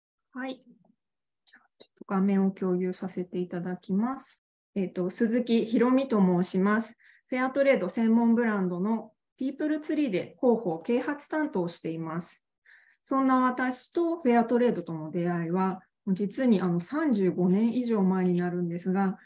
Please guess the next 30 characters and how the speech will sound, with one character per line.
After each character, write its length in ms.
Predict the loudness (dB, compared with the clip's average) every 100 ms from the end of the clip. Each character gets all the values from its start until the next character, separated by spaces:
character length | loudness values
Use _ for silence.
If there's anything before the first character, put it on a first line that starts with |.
| -20
小 180 | -6 -2
学 180 | -2 0
校 120 | 2
四 160 | 2 2
年 200 | 0 -2
生 160 | -2
の 140 | -2 -2
頃 260 | -4 -4
に 240 | -2 -2 -4
担 200 | -4 -2
任 160 | -2 -4
の 100 | -6
先 240 | -6 -6
生 180 | -4 -4
か 160 | -2 -2
ら 120 | -2
お 60 |
話 360 | 0 0 0 -2
を 100 | -4
聞 120 | -2
い 80 | -4
た 140 | -2
の 120 | -2 -4
が 160 | -6
き 160 | -6 -8
っ 60 |
か 140 | -8 -10
け 140 | -10
で 160 | -10 -10
す。 260 | -12 -16